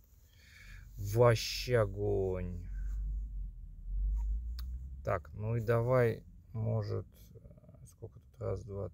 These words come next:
три, четыре, пять, шесть, семь. Ну-ка, а если я семь? Шесть, да, есть? Шесть. Ну, давай шесть. Давай шесть кинем.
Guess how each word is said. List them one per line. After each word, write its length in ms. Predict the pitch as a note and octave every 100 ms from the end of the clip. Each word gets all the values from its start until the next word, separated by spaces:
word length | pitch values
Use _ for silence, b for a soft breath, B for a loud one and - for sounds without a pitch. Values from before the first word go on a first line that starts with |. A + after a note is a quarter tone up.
| -
три, 240 | - -
четыре, 460 | - - A#2+ A2+ - -
пять, 180 | A#2 A2+ - -
шесть, 1120 | - - - - G2+ G2 - - - - - - - - - - - - - - - - - -
семь. 500 | - - - A2+ G2 G2 - - -
Ну-ка, 240 | A#2 A2
а 40 | G#2
если 300 | G#2 - G#2+
я 100 | G2+
семь? 460 | - G2+ G2+ G#2+ - - - _ _ _ _ _ _ _ _ - _ - _ _ _ -
Шесть, 380 | - A2 F#2+ G2+
да, 120 | G#2
есть? 320 | G#2+ F#2 - _ _ _ b b b b b b b -
Шесть. 720 | - - - - - - -
Ну, 500 | G2+ G2+ G2+ G#2 A2+
давай 420 | A#2 C3+ C#3+ C3 G2+
шесть. 760 | - - G#2+ F#2 - - -
Давай 180 | A#2+ C#3
шесть 360 | - G2 -
кинем. 460 | - A#2 A#2+ F#2 F2+